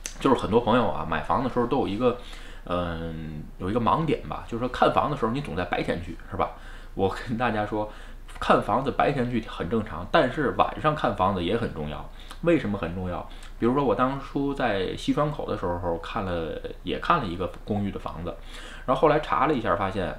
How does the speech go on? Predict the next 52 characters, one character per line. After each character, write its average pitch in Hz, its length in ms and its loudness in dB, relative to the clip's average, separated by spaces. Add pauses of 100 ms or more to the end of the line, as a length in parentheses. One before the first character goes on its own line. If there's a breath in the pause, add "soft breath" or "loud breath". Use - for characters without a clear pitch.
(340 loud breath)
我 - 80 -2
都 127 80 4
没 170 140 4
晚 - 160 0
上 120 80 -2
去 135 80 -2
看， 160 260 0
我 120 120 0
才 127 140 -2
发 139 160 0
现， 165 140 0
哦， 90 360 2 (480 loud breath)
这 139 100 4
个， 92 460 2
这 139 100 0
条， 127 360 2
这 151 100 4
个 117 60 2
房 95 280 4
子 127 160 0
首-， - 380 -4 (220)
就 110 100 -4
是 95 140 -4
回 131 200 2
家 156 200 4
的， 135 160 0
晚 - 120 2
上 107 120 0
回 127 120 -2
家 143 140 2
的 123 140 2
时 - 100 -4
候 101 160 2
要 131 160 0
经 147 300 -2
过， 113 380 2
要 135 140 4
经 151 220 0
过 120 240 2
这 104 100 -2
个 95 80 -4
西 160 220 -2
川 160 260 2
口 - 200 -6
的 101 140 -2
这 120 140 -2
个 90 240 -2 (500 loud breath)
夜 147 140 10
店 139 200 6
区， 147 240 -2 (220)
而 - 100 4
且 - 160 2